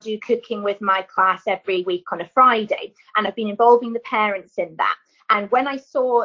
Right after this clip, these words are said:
the competition, I linked it in with a Europe topic that we've been doing. So we had thought about doing European street food, but, um, I saw in the competition there was to be, um, some Scottish,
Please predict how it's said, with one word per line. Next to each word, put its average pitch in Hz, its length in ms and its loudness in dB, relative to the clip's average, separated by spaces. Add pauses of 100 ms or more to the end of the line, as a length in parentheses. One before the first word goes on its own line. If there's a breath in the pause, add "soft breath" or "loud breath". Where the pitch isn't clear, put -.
(120)
the 214 440 -4
competition, 208 1080 -8 (160)
I 208 120 4
linked 233 440 0
it 233 140 0
in 220 260 -4
with 240 160 0
a 202 60 -2
Europe 226 600 2 (140)
topic - 500 -2
that 220 160 2
we've 202 220 -8
been 180 200 -4
doing. 185 460 2 (140)
So 202 420 6
we 214 260 2
had 220 200 4
thought 214 200 4
about - 180 0
doing 190 220 -2
European 202 840 0 (200)
street 190 300 -2 (240)
food, 160 300 -8 (380 loud breath)
but, 202 220 6
um, 208 360 4
I 208 80 0
saw 254 220 4
in 269 180 0
the 262 80 -4
competition 240 580 -6
there 208 280 -4 (100)
was 214 200 -6
to 226 100 -18
be, 208 340 -10
um, 196 220 -4
some 208 380 -6
Scottish, - 720 -6